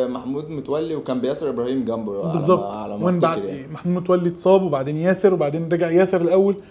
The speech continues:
Speaker 2: وبعدين ياسر ما بقاش بيلعب بشكل أساسي، يعني، محمود.
Speaker 1: في
Speaker 2: فأنا
Speaker 1: النهاية
Speaker 2: بقول لك، هل هو تحس إن فايلر مستني محمود متولي يرجع؟
Speaker 1: لا، هي المشك-، هي المشكلة كمان في حاجة، أنت دوري الأبطال والسيزون كله طويل، هل أنت هتفضل تلعب ب-،
Speaker 2: بنفس
Speaker 1: بباكات؟
Speaker 2: الحداشر؟
Speaker 1: لا، هتفضل تلعب بباكات، هتلعبهم مساكين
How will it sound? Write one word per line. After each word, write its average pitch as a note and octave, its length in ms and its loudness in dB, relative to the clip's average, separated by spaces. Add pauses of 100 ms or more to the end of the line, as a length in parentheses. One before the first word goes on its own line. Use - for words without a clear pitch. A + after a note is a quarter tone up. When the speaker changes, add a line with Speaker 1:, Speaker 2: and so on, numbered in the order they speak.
(280)
Speaker 2:
وبعدين D3 320 0
ياسر F3 220 -2
ما E3 100 0
بقاش D#3+ 200 0
بيلعب D3+ 420 2
بشكل - 260 -6
أساسي، C#3 360 -6
يعني، B2 160 -10
محمود. C#3+ 440 -10 (220)
Speaker 1:
في - 60 -10
Speaker 2:
فأنا G#2+ 60 -4
Speaker 1:
النهاية F3+ 220 2
Speaker 2:
بقول G3 200 4
لك، G#3 120 4
هل F#3 140 0
هو G3+ 240 2 (300)
تحس - 220 -6
إن G3 140 2
فايلر F#3+ 220 4
مستني F#3 280 -2
محمود F3+ 280 -4
متولي E3+ 220 2
يرجع؟ C3 260 -2
Speaker 1:
لا، B2 360 -2
هي B2 200 -4
المشك-، A#2+ 340 -6
هي C3 120 -4
المشكلة B2+ 320 -4
كمان D3 260 -6
في C#3 60 -14
حاجة، B2 380 -8
أنت B2+ 200 -10
دوري B2+ 340 -8
الأبطال B2 460 -8
والسيزون A2+ 840 -4
كله C#3 260 -4
طويل، A2 420 -8 (100)
هل B2 200 -6
أنت C3+ 160 -8
هتفضل B2 440 -12
تلعب B2+ 280 -8 (300)
ب-، A2 60 -14
Speaker 2:
بنفس A2 340 -4
Speaker 1:
بباكات؟ D3 180 -2
Speaker 2:
الحداشر؟ D3 300 -2 (540)
Speaker 1:
لا، - 280 -6
هتفضل C3+ 300 -10
تلعب D3 280 -8
بباكات، A#2+ 400 -8
هتلعبهم A#2 420 -6
مساكين A#2 400 -10